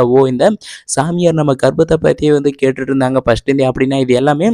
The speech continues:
இந்த இலக்கியாவுடைய பிளான் தானா? இந்த சாமியார் வந்து போலி சாமியாரா?" அப்படின்னு மாதிரி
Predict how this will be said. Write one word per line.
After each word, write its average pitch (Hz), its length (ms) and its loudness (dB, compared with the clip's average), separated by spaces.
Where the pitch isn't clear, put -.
இந்த 143 180 0
இலக்கியாவுடைய 165 580 4
பிளான் 147 300 -2
தானா? 143 220 0
இந்த 131 200 0
சாமியார் 147 460 -2
வந்து 147 220 0
போலி 156 280 4
சாமியாரா?" 139 480 0
அப்படின்னு 135 320 0
மாதிரி 131 220 2